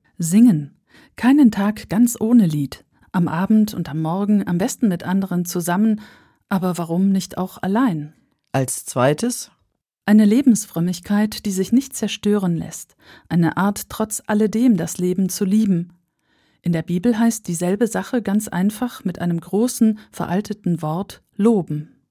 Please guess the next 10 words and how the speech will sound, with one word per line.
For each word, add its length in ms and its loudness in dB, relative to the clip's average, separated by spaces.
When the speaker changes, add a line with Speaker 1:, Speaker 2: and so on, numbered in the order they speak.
Speaker 2:
Aus 200 0
der 120 2
Freude 520 2
am 80 0
Schönen 640 2
wächst 460 -4
die 80 0
Liebe 360 -2
zum 200 -2
Leben. 500 -2